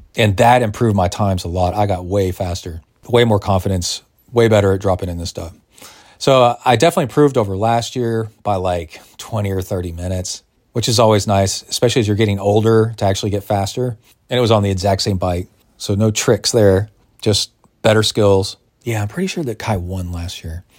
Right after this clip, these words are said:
And because I remember last year, I got a phone call while I was on my bike.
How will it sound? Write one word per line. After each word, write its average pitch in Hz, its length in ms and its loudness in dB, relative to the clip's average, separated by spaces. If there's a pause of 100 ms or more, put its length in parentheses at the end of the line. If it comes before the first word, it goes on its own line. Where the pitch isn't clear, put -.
(380)
And 117 420 4 (300)
because 123 180 2
I 143 40 6
remember 143 320 2
last 147 420 2
year, 98 400 -2
I 120 60 -2
got 117 140 4
a 90 40 0
phone 143 300 0
call 95 480 -2
while 107 260 4
I 107 60 4
was 104 160 0
on 113 120 -2
my 98 120 0
bike. 95 640 -2